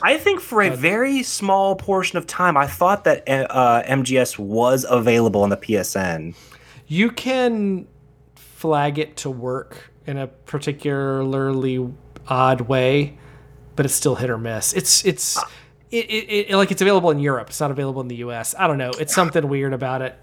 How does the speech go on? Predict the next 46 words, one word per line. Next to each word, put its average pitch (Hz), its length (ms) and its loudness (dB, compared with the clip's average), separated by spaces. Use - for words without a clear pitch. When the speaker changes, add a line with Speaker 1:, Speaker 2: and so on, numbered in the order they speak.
Speaker 2:
There's 160 180 0
Speaker 1:
I 151 80 2
feel 170 420 0
like 151 240 2
I 127 60 4
played 127 340 0
it 120 100 0
not 113 180 2
long 107 220 4
ago, 107 220 2
but 101 120 2
I, 101 200 4
I 110 160 2
could 117 280 0
have 101 80 0
just 101 220 -6
made 98 140 0
that 98 100 4
up 92 140 0
in 87 60 -4
my 85 100 0
head. - 320 -4
Speaker 2:
I 196 160 2
did, 185 160 2
I, 98 140 4
Speaker 1:
Um, 170 200 4
Speaker 2:
I 185 60 2
played 196 280 0
it 165 80 -2
on 156 120 2
the 147 100 -2
PlayStation 151 680 0
Mini, 139 380 -2
the 135 120 -4
little 139 280 -2
standalone 143 1000 0
<laughs> - 300 -16
console 147 600 0
deal 143 340 -4
they 185 140 0
put 160 220 2
Speaker 1:
<laughs> 151 40 0
Speaker 2:
out. 147 300 -6
But, 165 120 0
uh, 147 240 0
Speaker 1:
Well, 240 220 0